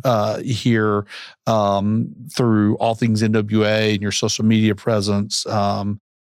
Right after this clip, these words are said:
uh, it, it exemplifies the, the, the spirit,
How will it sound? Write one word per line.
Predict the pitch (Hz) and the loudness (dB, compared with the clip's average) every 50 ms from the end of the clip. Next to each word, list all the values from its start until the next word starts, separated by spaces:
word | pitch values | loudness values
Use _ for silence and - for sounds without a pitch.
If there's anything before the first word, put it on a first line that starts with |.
| _ - | _ -2
uh, | - 107 107 - | -2 -2 0 0
it, | - 139 - - | -2 -2 0 2
it | 135 127 | 2 2
exemplifies | 120 110 117 131 123 107 - 123 110 - 110 101 101 101 101 101 101 98 98 - - - 156 | 2 2 0 0 0 0 -2 -2 -2 0 -2 -2 -2 -2 -2 -4 -4 -2 -2 -4 -4 -6 -8
the, | 147 120 110 107 104 101 101 98 101 107 127 | -4 0 0 2 2 4 2 2 2 0 0
the, | 127 117 110 104 104 107 110 117 | 0 0 0 0 0 -2 -4 -4
the | 127 120 98 | -4 -4 -2
spirit, | - - - - - 113 107 104 107 104 107 - | -2 -4 -4 -2 -2 0 0 2 0 -2 -2 -6